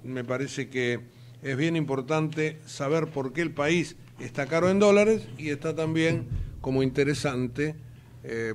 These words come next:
ponerle un tilde a esta necesidad que tenemos que el Estado haga los deberes y que en todo caso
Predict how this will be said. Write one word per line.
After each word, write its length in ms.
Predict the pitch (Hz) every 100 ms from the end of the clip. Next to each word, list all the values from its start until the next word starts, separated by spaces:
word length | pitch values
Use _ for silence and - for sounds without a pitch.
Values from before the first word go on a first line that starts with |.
| -
ponerle 680 | 135 135 143 135 143 143 123
un 1080 | 117 123 131 127 123 123 120 120 117 117 120
tilde 500 | 190 170 131 139 160 - - -
a 160 | 120 147
esta 200 | 147 147
necesidad 640 | 135 - 123 143 151 156
que 140 | 151
tenemos 480 | 139 151 127 139 143 - - -
que 80 | -
el 80 | 135
Estado 380 | 131 151 151 143
haga 160 | 143
los 160 | 143 135
deberes 460 | 139 120 117 123 - - - -
y 120 | 147 135
que 80 |
en 100 | 131
todo 240 | 131 131 131
caso 460 | 151 139 156 147